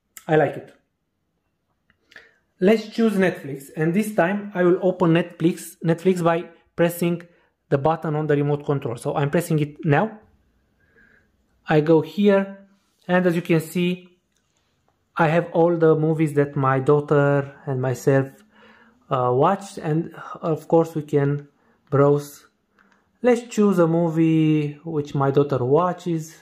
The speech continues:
for example, Barbie Dreamhouse, and as you can see, it moves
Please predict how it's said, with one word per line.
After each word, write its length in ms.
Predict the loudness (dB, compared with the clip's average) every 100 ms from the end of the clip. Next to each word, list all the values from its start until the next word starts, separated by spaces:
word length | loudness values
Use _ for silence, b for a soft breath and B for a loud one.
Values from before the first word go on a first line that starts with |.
| _
for 120 | 0
example, 360 | 2 0 0 -2
Barbie 380 | 0 -2 -2 -4
Dreamhouse, 580 | -4 -2 0 0 0 b b b b
and 340 | -4 -4 -6 -12 _ _ _
as 140 | -2 -2
you 80 | 0
can 200 | 0 0
see, 480 | 0 0 0 -4 b b b b b _ _ _ _ _ _
it 200 | -4 2
moves 500 | 4 4 0 -10